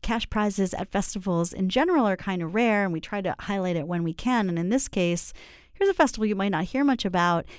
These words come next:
and it might not be on every coolest list, but man, if you have the chance to win that kind of cash, definitely, definitely worth applying. Uh, the grand prize winners for both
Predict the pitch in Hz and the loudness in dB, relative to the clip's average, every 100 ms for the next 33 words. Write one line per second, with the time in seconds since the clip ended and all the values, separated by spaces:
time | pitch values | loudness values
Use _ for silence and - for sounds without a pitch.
0 | - 151 170 247 269 220 185 180 170 165 | -14 -8 -4 -2 0 -2 -2 -2 -2 -4
1 | 170 - _ _ - - 254 240 214 190 | -6 -12 _ _ -14 2 4 4 2 0
2 | 180 - 190 170 170 - 160 156 - - | -2 -4 0 0 0 -2 -2 -2 -2 -4
3 | - - 180 - 202 240 269 180 190 254 | -8 -2 -2 -2 -4 2 2 0 -4 -2
4 | 311 247 196 208 208 - 185 214 180 - | -2 -2 -4 -4 -4 -2 -2 -2 -2 -4
5 | 175 156 - 233 180 - - - - 254 | -4 -4 0 2 2 -2 -10 -8 -2 0
6 | 202 190 185 190 175 170 165 170 - - | 0 -4 -2 -4 -2 -4 -4 -6 -10 -20
7 | - - 185 - - 240 170 143 151 220 | -20 -16 -14 -8 0 2 2 0 -2 -4
8 | - - _ - - 196 185 190 226 233 | -8 -20 _ -20 -2 0 0 0 0 0
9 | 226 233 220 220 214 202 - - 196 180 | 2 0 0 0 0 0 -4 -4 -6 -4
10 | - 233 254 - | 2 2 2 -2